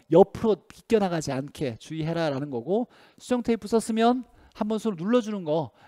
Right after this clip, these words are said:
벗겨질 수 있으니까 이거 하나 주의해. 왔다 갔다 이렇게 할 거 아니에요. 그럴 때 붙인 게 좀 이렇게 딱 붙어가지고 또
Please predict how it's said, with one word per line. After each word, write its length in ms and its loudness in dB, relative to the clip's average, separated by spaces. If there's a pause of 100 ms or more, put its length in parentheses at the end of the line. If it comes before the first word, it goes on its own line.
(120)
벗겨질 420 -2
수 140 -8
있으니까 800 -4
이거 160 -8
하나 140 -6
주의해. 280 -6 (360)
왔다 260 2
갔다 220 2
이렇게 200 0
할 120 0
거 120 0
아니에요. 480 0 (140)
그럴 160 -8
때 100 -8
붙인 280 -14
게 80 -4
좀 160 -6
이렇게 220 -4 (160)
딱 220 -4 (320)
붙어가지고 460 -2
또 200 -4